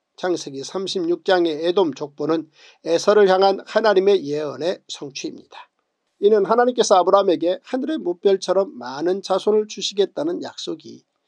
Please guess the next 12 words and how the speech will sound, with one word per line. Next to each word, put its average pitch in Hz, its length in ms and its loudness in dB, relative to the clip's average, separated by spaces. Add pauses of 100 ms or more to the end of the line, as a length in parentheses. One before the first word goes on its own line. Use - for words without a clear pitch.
(340)
에서의 139 500 -8
자손을 190 460 -6
통해서도 202 680 -4 (120)
성취되었다는 180 920 -6
것을 110 360 -12
의미합니다. 127 580 -14 (520)
이후 151 200 -2
하나님의 170 420 2
말씀대로 170 720 2
에서는 139 460 -6 (380)
세일산에 226 680 0
거주하며 170 800 2